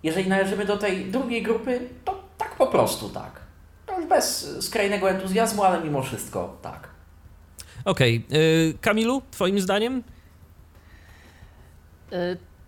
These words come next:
Speaker 3: raczej tak, aczkolwiek właśnie bym, y, tutaj rozdzielił pod kątem, y, urządzeń. Bo na przykład właśnie tak jak ja czy Patryk mamy iPhony osiem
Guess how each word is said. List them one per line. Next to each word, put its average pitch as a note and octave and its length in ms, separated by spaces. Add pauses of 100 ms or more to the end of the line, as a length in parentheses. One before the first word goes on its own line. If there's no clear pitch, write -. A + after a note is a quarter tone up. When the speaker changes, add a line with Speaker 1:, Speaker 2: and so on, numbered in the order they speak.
(540)
Speaker 3:
raczej G#3+ 440
tak, F3 760
aczkolwiek B3 680
właśnie A3 400
bym, G#3 460
y, F3 420
tutaj G3+ 360
rozdzielił F#3+ 580
pod F#3 240
kątem, F#3 540 (480)
y, E3 340
urządzeń. C3+ 760 (300)
Bo G3 120
na B3 120
przykład A#3 340
właśnie G#3+ 380
tak G#3+ 240
jak G3+ 180
ja G3 100
czy G3 140
Patryk F#3+ 380
mamy F#3+ 340
iPhony F#3 440
osiem D#3+ 540